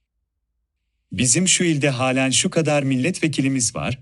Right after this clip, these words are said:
şimdi seçimde bunun yarısını ancak çıkartırız" söylemi Adalet ve Kalkınma Partisi örgütlerine sinmiş umutsuzluğun,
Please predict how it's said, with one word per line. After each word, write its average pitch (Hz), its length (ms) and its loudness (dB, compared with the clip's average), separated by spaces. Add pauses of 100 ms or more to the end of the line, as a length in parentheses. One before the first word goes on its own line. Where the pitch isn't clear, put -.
(100)
şimdi 180 380 0
seçimde 139 500 0
bunun 143 240 0
yarısını 139 560 0
ancak 127 420 -2
çıkartırız" 101 800 -4
söylemi 131 500 0
Adalet 156 480 0
ve 170 80 0
Kalkınma 135 500 -2
Partisi 147 480 0
örgütlerine 135 640 -2
sinmiş 135 420 0
umutsuzluğun, 135 760 -2